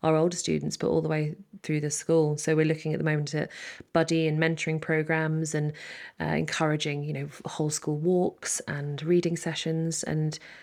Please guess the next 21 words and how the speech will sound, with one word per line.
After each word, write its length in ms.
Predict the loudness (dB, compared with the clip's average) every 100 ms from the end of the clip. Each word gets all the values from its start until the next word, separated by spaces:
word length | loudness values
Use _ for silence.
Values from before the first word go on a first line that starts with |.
| -20 -16 0
we 140 | 2
really 280 | 6 6 6
like 160 | 6 4
the 80 |
idea 420 | 2 0 0 0 -2
of 80 |
having 260 | -4 -4 -2
our 60 | -2
senior 340 | 0 2 0
school 240 | 0 -2
students 460 | -2 -2 -2 -2 -4
going 260 | -2 -2 0
down 220 | -2 -4
to 80 | -4
pre-prep 540 | -4 -2 -2 -4 -6 -14 -18 -10 -4
and 300 | -4 -2 -2
sharing 420 | 2 2 2 0
books 300 | -4 -4 -8
with 140 | -6
them 220 | -2 0
and, 360 | 0 0 -2